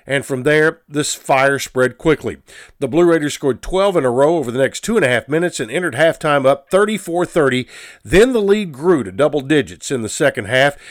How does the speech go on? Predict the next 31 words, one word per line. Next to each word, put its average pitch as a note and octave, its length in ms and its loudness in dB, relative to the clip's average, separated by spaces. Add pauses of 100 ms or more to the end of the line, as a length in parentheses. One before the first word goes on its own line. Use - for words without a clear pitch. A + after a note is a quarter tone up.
(180)
and A#2+ 200 -6
by B2+ 160 2
the A2+ 100 -4
time C#3 260 0
two A3 200 -4
minutes F#3+ 340 0
expired D3 540 -2
in B2 80 -2
the A2 80 -6
second D3 320 -2
half, C#3 260 2
the A#2 100 -6
Blue B2 280 0
Raiders D3 360 0 (360)
had C3+ 180 0
rattled C#3+ 380 0
off C3+ 220 2
a A2+ 120 -6
twenty-six F#3 880 -2
to C3+ 160 -6
six - 340 -4
run. D#3 440 0 (340)
Middle's C3 380 0
lead D3+ 260 0
eventually A2+ 560 -2
reached A#2 420 -4
as G#2 140 -8
many C3 300 0
as G2+ 100 -8
twenty-four A#2 540 -4
points. F#3 480 0